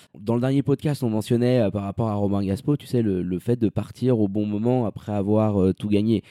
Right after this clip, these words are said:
Tu mentionnais le fait que c'était l'Arsène Wenger de Fribourg. Bon, bah voilà, <laughs> euh, quelques jours après, pan, on, on a eu l'information. On sait aussi que c'est Philippe de Gautreau qui allait le chercher, qu'ils avaient,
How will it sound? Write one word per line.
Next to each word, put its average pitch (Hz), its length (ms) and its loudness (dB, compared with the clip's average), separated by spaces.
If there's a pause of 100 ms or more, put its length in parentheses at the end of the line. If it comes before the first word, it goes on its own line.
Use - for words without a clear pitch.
(180)
Tu 113 120 2
mentionnais 110 600 2
le 104 100 2
fait - 200 -4
que - 80 -10
c'était 101 220 -2
l'Arsène 98 360 -2
Wenger 101 360 0
de 95 80 -2
Fribourg. 123 400 0 (340)
Bon, 104 140 -4
bah 98 120 2
voilà, 117 260 2
<laughs> - 60 -2
euh, 95 340 -2
quelques 101 320 -4
jours 98 200 0
après, 120 340 -4
pan, 135 240 -2 (340)
on, 95 340 -2
on 98 140 -4
a 95 80 2
eu 101 100 2
l'information. 95 580 -4 (320)
On 117 80 0
sait 151 220 0
aussi 139 400 0
que 113 100 -10
c'est 107 120 -6
Philippe 117 260 -6
de 120 100 0
Gautreau 117 380 0
qui 110 140 -6
allait 98 120 0
le 95 60 -4
chercher, 113 400 -4
qu'ils 98 220 -4
avaient, 101 340 0